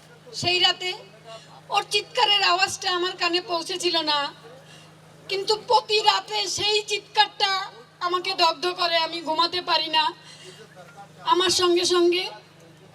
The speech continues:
হয়তো আপনারাও অনেকেই ঘুমাতে পারেন না, কিন্তু কেন বাংলায় এই অবস্থাটা হলো? কেন তাকে এই পৃথিবী থেকে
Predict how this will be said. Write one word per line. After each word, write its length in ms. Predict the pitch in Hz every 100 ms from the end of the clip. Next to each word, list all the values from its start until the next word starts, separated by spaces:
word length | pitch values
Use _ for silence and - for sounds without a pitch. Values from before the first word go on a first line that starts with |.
| - - - 170 - - - - - - -
হয়তো 280 | 349 359 392
আপনারাও 680 | 381 381 359 403 415 381 330
অনেকেই 420 | 339 359 381 392
ঘুমাতে 340 | 339 349 349
পারেন 300 | 349 302 294
না, 260 | 285 277 240 -
কিন্তু 300 | 302 285 339
কেন 280 | 330 339 403 359 220 - -
বাংলায় 420 | 262 294 311 302
এই 160 | 294
অবস্থাটা 520 | 285 277 277 294 302 262
হলো? 280 | 262 269 - - - - - 170 - - - - - - - - -
কেন 300 | 349 427 480
তাকে 380 | 440 440 453 453 679 - - - - - - -
এই 200 | - 392
পৃথিবী 340 | 392 - 403 427
থেকে 300 | 427 427